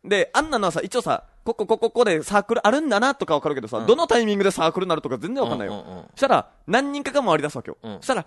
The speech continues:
Speaker 2: 「おいで、おいで」って言って。
Speaker 1: うん、うん、うん。
Speaker 2: 誘われんのよ。で、同じことやってたらいいのよ。
Speaker 1: うん、うん。
Speaker 2: で、
Speaker 1: うん、うん。
Speaker 2: 逆回転で言って、逆回転になる立ち、あるんだけど、
Speaker 1: うん。
Speaker 2: 逆回転で言う前に、
Speaker 1: うん。
Speaker 2: 「そろそろ逆回転だよ」っつって、
Speaker 1: うん、うん、うん。
Speaker 2: 「逆回転」って言ってくれるから、「
Speaker 1: うん。
Speaker 2: あ、よし」って言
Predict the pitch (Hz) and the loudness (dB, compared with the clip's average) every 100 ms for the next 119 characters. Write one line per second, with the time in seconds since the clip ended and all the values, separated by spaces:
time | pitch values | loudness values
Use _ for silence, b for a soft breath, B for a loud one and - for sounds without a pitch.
0 | b - 262 285 202 233 - - 170 147 | b 2 2 4 2 2 -2 -6 -2 -2
1 | 147 139 120 - - 226 226 202 - 208 | -4 -6 -10 -12 -6 0 0 0 -4 0
2 | 247 247 277 285 277 233 208 175 160 135 | 2 4 4 2 2 0 -2 -2 0 -2
3 | 117 - _ - 254 104 92 _ _ _ | -6 -10 _ 0 0 0 -6 _ _ _
4 | - 190 269 - 262 262 185 135 127 135 | -4 -2 -6 -2 -2 0 -4 -4 -2 -2
5 | 185 - 269 185 165 180 - _ 196 - | -4 -2 -2 0 0 0 -6 _ -12 -12
6 | - _ _ _ 170 214 196 160 156 120 | -18 _ _ _ 0 0 -2 -2 -2 -4
7 | 85 _ _ 240 254 - 294 285 196 165 | -12 _ _ 0 0 0 0 0 -4 -2
8 | 262 240 147 160 147 - 107 _ - 220 | 0 0 -2 -2 -6 -8 -20 _ -6 -2
9 | 170 175 - 226 220 196 - 208 135 160 | 0 0 2 2 4 4 6 2 2 0
10 | 190 170 85 294 254 - 214 226 - 247 | 4 4 2 -6 -6 -2 -2 0 2 2
11 | 220 262 202 214 196 196 170 170 180 185 | 4 0 2 2 2 2 2 2 2 2
12 | 214 247 - 165 | 4 4 4 -8